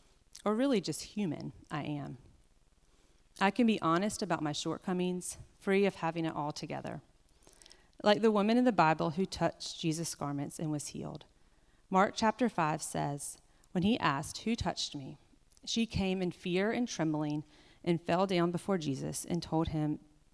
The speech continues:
her whole truth. He called her daughter, said, 'Your faith has made you well. Go in peace.'" In the presence of Jesus, she was fully known and fully loved,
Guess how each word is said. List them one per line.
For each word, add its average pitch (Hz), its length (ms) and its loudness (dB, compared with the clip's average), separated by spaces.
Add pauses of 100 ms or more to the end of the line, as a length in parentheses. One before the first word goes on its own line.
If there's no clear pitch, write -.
(120)
her 160 160 -4
whole 147 240 -4
truth. - 440 -14 (1120)
He 226 140 2
called 196 300 4
her 262 100 4
daughter, 151 460 -2 (500)
said, 185 200 4
'Your 220 220 4
faith 220 320 2
has 180 160 0
made 175 260 2
you 175 100 -4
well. 156 420 -2 (520)
Go 196 220 6
in 220 160 4
peace.'" - 460 -6 (1300)
In 202 100 6
the 196 100 6
presence 196 540 -4
of 202 100 -2
Jesus, 156 560 -4
she 202 220 -2
was 196 200 -2
fully 180 380 -2
known 151 400 -6 (360)
and 180 200 -2
fully 156 320 0
loved, 151 520 -8